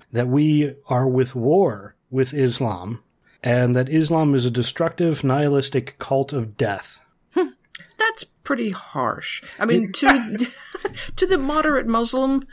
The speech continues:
Speaker 2: who is not doing anything bad and who is trying to reform the religion to, you know, just as Christianity was reformed, that's, that's pretty harsh.
Speaker 1: While
Speaker 2: So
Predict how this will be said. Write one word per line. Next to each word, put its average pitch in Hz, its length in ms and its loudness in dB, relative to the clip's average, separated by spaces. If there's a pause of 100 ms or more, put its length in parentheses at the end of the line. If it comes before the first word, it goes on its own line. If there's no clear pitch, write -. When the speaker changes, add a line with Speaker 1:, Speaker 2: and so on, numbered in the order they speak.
(140)
Speaker 2:
who 233 240 0
is 190 280 -2
not 202 380 0 (340)
doing 165 260 2
anything 131 340 0
bad 123 300 -4
and 156 120 0
who 202 160 0
is 208 120 0
trying 208 320 0
to 165 300 -2
reform 160 680 0
the 151 120 -2
religion 143 520 0
to, 156 180 -6 (120)
you 170 100 0
know, 131 100 0
just 180 320 -4
as 165 300 -2
Christianity 139 540 -2
was 120 200 -2
reformed, 120 480 -6 (280)
that's, 233 340 -2 (480)
that's 208 340 -4
pretty 160 440 -2 (340)
harsh. - 400 -6 (280)
Speaker 1:
While 190 480 4
Speaker 2:
So 190 300 4